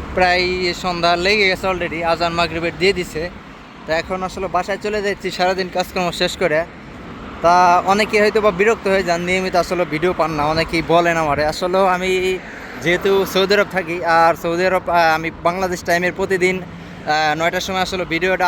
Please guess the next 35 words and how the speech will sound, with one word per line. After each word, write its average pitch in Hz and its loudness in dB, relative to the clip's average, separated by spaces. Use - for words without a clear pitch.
আপলোড 190 -4
করি 170 -2
বাংলাদেশ 170 2
টাইম। 156 0
এই 170 2
ক্ষেত্রে 185 -2
দেখা 190 0
গেছে 202 -2
যে 214 4
এখান 185 2
থেকে 190 0
আসলে 190 0
সন্ধ্যা 180 0
ছয়টার 170 4
ভিতরে 175 -2
কাজ 180 0
করে 190 -2
কমপ্লিট 175 -2
করে 165 0
ধুয়ে 143 0
দিতে 160 -2
হয়। 139 2
হয়তো 170 4
অনেক 190 -2
ব্যস্ততার 180 0
কারণে 165 -2
সময়টা 160 -2
একটু 165 -4
কম 185 0
পাই, 165 4
যার 156 2
কারণে 160 0
আসলে 160 -2
নিয়মিত 170 -2
ভিডিও 156 2